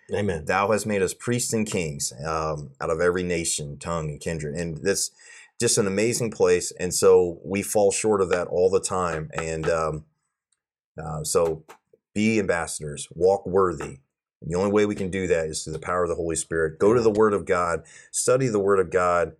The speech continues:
Speaker 2: rest in His promises, get rooted and grounded in the Word, and, uh, join us next time on Let This Mind Be in You, next Thursday night at nine P M Eastern Standard Time. Thank you again for joining us. Uh,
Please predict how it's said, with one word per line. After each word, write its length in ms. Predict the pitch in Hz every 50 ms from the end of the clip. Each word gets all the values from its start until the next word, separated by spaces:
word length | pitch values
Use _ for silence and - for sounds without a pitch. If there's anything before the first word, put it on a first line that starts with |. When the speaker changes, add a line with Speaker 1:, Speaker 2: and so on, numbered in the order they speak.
| _
Speaker 2:
rest 300 | - 95 107 110 - - 104
in 60 | 92
His 160 | 92 95 87
promises, 460 | - - 90 90 87 82 - 90 80 78
get 180 | 85 90 76
rooted 340 | 78 87 104 120 123 123 123
and 120 | 113 98 85
grounded 400 | 80 95 95 95 98 95 90 87
in 100 | 87 87
the 60 | 85
Word, 460 | 82 78 82 87 85 85 85 82 80 - - - - _ _ -
and, 320 | 76 82 82 82 80 76
uh, 220 | 82 80 78 78 76
join 260 | 71 - 98 107 113
us 160 | 110 98 -
next 160 | 104 95 90
time 240 | - - 95 90 87
on 120 | 85 82 82
Let 140 | 82 80
This 160 | - 80 - -
Mind 240 | 87 82 82 82
Be 160 | 78 82 82 82
in 80 | 82
You, 320 | 82 85 85 85 82 82 - _
next 280 | 78 92 110 117 - -
Thursday 320 | 120 120 117 113 117 104
night 380 | 98 101 101 98 98 101 - - - _ _ _
at 80 | 76 80
nine 260 | 80 85 90 95 90
P 120 | - 95
M 140 | 87 87 87
Eastern 260 | 87 80 - - 85
Standard 380 | 80 - - 87 82 82 82 78
Time. 360 | - 92 85 85 82 80 78 - _ _ _ _
Thank 220 | - 101 107 107
you 80 | 117 113
again 220 | 101 92 107 104
for 120 | 101 101 92
joining 400 | 90 - 98 95 92 92 92 90
us. 220 | 90 87 - - - _ _ _ _ _ _ _ - 78
Uh, 400 | 82 82 82 82 80 80 80 80